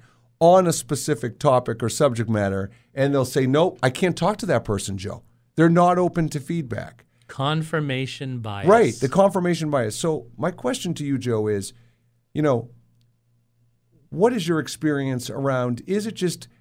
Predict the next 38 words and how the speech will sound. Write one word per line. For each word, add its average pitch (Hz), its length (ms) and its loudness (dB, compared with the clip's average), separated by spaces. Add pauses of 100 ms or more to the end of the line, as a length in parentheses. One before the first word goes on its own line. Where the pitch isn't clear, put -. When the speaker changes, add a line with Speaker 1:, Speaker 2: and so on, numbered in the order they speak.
(120)
Speaker 1:
asking 165 400 -4
people 175 260 -4
for 156 220 -4 (180)
permission 135 520 -2
to 123 100 -4
give 151 280 0
feedback? 151 680 -2 (340)
Is 175 160 4
there 147 180 0
a 127 60 0
template 165 600 -2
to 143 120 -4
know, 151 540 2
yeah, 156 260 2
this 170 240 2
person 165 440 0
checks - 340 -2
the 143 100 0
box, 139 400 4
they're 143 240 4
open, 139 360 4
this 135 140 0
person 139 460 0
doesn't? 135 480 2
What's 156 480 -2
your 147 80 0
take 107 300 -4
on 90 100 -8
that? 87 160 -14 (100)
Speaker 2:
Oh, 156 100 6
well, 170 180 6
I 156 100 2
think 254 260 2
the 247 100 -2
word 170 260 2
permission 143 640 -2
is 131 280 0
perfect - 640 -6